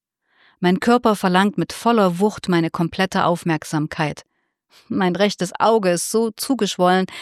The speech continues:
dass ich Quasimodo in nichts nachstehe. Das Areal rings um das Auge schmerzt nicht nur bei jeder Berührung. Unter meiner Haut pulsiert, krabbelt,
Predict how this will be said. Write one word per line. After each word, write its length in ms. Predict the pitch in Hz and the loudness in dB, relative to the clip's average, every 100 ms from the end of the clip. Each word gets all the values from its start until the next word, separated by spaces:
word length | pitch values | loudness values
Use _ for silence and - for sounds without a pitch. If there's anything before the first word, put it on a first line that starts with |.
| - - - | -16 -8 -2
dass 160 | 196 | 2
ich 160 | 202 - | 0 -2
Quasimodo 720 | - 208 196 190 185 196 190 | 2 2 4 4 4 4 2
in 260 | - 180 185 | 2 2 2
nichts 440 | 208 - - - | 2 -2 -6 -4
nachstehe. 720 | 180 160 147 - - - 170 - _ _ _ _ _ _ _ _ _ _ | 0 0 -2 -8 -8 -8 -10 -14 _ _ _ _ _ _ _ _ _ _
Das 220 | 165 160 - | -6 -6 -2
Areal 500 | 160 160 156 175 190 | -2 0 2 2 2
rings 260 | 175 175 | 2 0
um 80 | 175 | 0
das 160 | 165 160 - | -2 -4 0
Auge 420 | 165 208 214 214 - - - - | 2 4 4 0 -2 -20 -16 -8
schmerzt 480 | - 202 - - | 0 0 -2 -4
nicht 200 | 214 - | -4 -2
nur 140 | 202 196 | -2 0
bei 120 | 185 | 0
jeder 260 | 175 175 170 | 0 0 -2
Berührung. 720 | 165 160 202 202 156 151 160 _ _ _ _ _ _ | -2 -2 0 0 2 0 -2 _ _ _ _ _ _
Unter 240 | 190 190 | 0 2
meiner 340 | 185 175 170 165 | 4 4 2 2
Haut 320 | 214 220 - _ | 2 2 -2 _
pulsiert, 800 | - 180 165 208 220 196 - - | -2 -2 0 2 2 2 -2 -8
krabbelt, 560 | - 208 - 185 - | 0 0 2 0 0